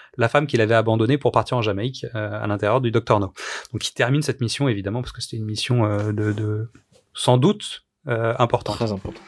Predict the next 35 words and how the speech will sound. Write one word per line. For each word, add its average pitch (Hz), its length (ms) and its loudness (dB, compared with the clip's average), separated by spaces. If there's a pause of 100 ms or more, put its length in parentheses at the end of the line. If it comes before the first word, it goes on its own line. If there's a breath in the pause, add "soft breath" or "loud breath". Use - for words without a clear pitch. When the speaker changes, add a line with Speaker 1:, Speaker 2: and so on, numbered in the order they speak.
Speaker 1:
On 147 120 2
est 151 80 4
quand 156 120 0
même 170 120 2
sur 160 160 0
une 139 220 4
narration 131 420 4
où 180 140 4
on 120 100 2
commence 151 400 2
à 131 60 6
avoir 131 180 4
ce - 100 -6
pré-générique, 127 920 0
où 123 120 -2
on 117 60 0
commence 127 320 0
à 123 60 6
avoir 113 160 4
des 107 160 0
éléments 107 260 0
de 113 60 -2
ce - 180 -4
genre-là. 107 400 4 (640 loud breath)
Euh, 104 380 0
même 131 260 4
si 135 240 -4
pour 113 160 2
l'instant, 151 640 4
à 123 100 4
nouveau, 123 260 6
on 135 120 6
est 117 80 4
sur - 180 -2
un, 98 340 0